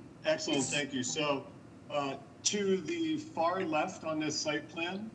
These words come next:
is one ten Buttonwood. One fourteen Buttonwood, there in the middle, is a single-family dwelling. And, uh, we are combining these two lots into one.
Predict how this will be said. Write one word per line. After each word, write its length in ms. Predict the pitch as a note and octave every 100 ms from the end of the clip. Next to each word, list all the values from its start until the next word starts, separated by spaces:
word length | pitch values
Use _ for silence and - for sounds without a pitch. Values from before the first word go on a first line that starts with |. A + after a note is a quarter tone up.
| -
is 320 | D3+ D3 C#3 A#2
one 300 | C3 D3+ C#3+
ten 320 | D#3+ D#3 C#3+
Buttonwood. 580 | D3+ D#3+ E3 F3+ G#3+ - - - - -
One 280 | B2 E3 F#3
fourteen 720 | - F#3 C#3+ - E3 E3 D#3+
Buttonwood, 600 | C#3+ C#3 C#3+ C#3 C#3+ C#3+
there 160 | C3+ C3
in 120 | A#2+
the 60 | A2
middle, 520 | B2 D#3+ B2+ B2 B2
is 100 | G2+
a 80 | -
single-family 760 | - D3 D3 C#3+ C#3+ C#3 C#3 B2+
dwelling. 500 | B2 B2+ C3 C#3+ D3+ - - - - - -
And, 500 | C#3+ C3+ C3 B2+ B2
uh, 180 | A#2 A2 B2+ C3+
we 140 | C#3+
are 180 | D#3 C#3 - -
combining 800 | - D3 A2+ D3 E3+ F#3+ E3+ D3+
these 320 | D3 D3 C3 -
two 320 | - D3+ C#3
lots 460 | B2 G2+ F2+ -
into 280 | A2 G#2+ -
one. 340 | G2+ G2 E2